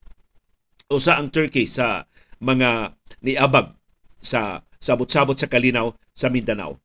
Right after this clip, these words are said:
Mao nang ni panahon sa ilang panginahanglan, gusto sang mobugti ang Pilipinas. Ug sigon sa Department of Health, daghan kaayong mga Pilipinhon nga tua magpuyo, tua manrabaho sa Turkey. In fact, pipila nila naapektuhan. Doon na gani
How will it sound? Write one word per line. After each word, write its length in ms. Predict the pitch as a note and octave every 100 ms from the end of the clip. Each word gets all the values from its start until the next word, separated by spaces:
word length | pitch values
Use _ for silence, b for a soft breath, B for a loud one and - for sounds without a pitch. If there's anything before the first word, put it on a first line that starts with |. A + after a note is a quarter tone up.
| - - B2
Mao 80 |
nang 240 | C#3+ C3+ B2+
ni 160 | C#3
panahon 320 | D3 C3+ C#3+ D#3+
sa 160 | C3+
ilang 160 | C3+ C3
panginahanglan, 640 | C3 C3 D3 C#3+ C3 B2+ _ _ -
gusto 240 | C#3+ D3+
sang 160 | D#3+ C#3
mobugti 640 | B2 A2+ C#3+ C3 B2 - _ _ _ -
ang 320 | B2 A2 F2 - _ _
Pilipinas. 640 | B2 A#2 - C3 G#2+ - - _ _
Ug 160 | - C3
sigon 240 | D#3+ F3
sa 160 | E3 D3
Department 400 | C#3+ D3+ C#3+ C#3+
of 160 | C3+
Health, 160 | C#3 C#3 B2
daghan 480 | C#3 D3 E3 F#3+ E3+
kaayong 480 | C#3+ D3 C3+ A#2+
mga 240 | B2+ C#3 C3+
Pilipinhon 560 | C3 C3 C#3+ A#2+ G#2 - _ _ -
nga 80 | B2+
tua 320 | - D#3 C#3
magpuyo, 560 | C3 A2+ - C3 G3 -
tua 240 | D#3 C3+
manrabaho 560 | C3 B2+ B2 C3 C3+ C3+ - _
sa 240 | - C#3+ B2+
Turkey. 560 | D3+ D3+ E3 G3+ A3 _ - C#3
In 80 | C#3+
fact, 240 | D3 -
pipila 320 | C#3+ D3 C#3+
nila 320 | C3+ C#3+ C3+
naapektuhan. 800 | B2 B2 B2+ C3 - C3 C3 G2 - _ _ B2
Doon 160 | C3+
na 80 | C#3
gani 240 | D3 C#3+